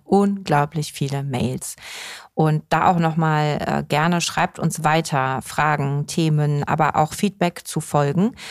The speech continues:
an hallo at nicole staudinger punkt de. Diese E-Mails bekomme ich. Ich, ähm, ja, sichte die, sortiere die, bereite die vor für unsere Sendungen. Und ja, wir bekommen auch immer ganz viele Zuschriften, wie gerne man uns hört, dass man weiter, den Podcast weiterempfiehlt.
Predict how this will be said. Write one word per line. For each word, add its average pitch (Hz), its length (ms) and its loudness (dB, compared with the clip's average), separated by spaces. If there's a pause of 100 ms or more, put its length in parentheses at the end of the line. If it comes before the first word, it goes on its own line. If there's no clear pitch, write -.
(220)
an 160 220 0
hallo 196 220 4 (100)
at - 220 -4
nicole 151 340 0
staudinger 143 520 -2
punkt - 340 -8
de. 262 260 -2
Diese 180 240 0
E-Mails 160 380 0
bekomme - 460 -6
ich. - 220 -4
Ich, - 360 -8
ähm, 147 500 -2 (340)
ja, 123 220 -2
sichte 202 380 -2
die, 202 180 -2
sortiere 180 560 0
die, 156 380 -4 (260)
bereite 151 380 0
die 139 140 -6
vor 208 260 0
für 196 220 -4
unsere 139 320 -2
Sendungen. 135 480 0 (520)
Und 175 380 2
ja, 196 220 4
wir 156 80 2
bekommen 175 280 0
auch 170 120 -2
immer 175 160 2
ganz 185 200 0
viele 185 140 -2
Zuschriften, - 580 -4
wie 165 80 -2
gerne 175 220 2
man 170 180 2
uns - 220 -4
hört, 202 220 4
dass 185 140 -4
man 160 160 0
weiter, 180 440 2
den 165 220 0
Podcast 165 440 -2
weiterempfiehlt. 180 880 0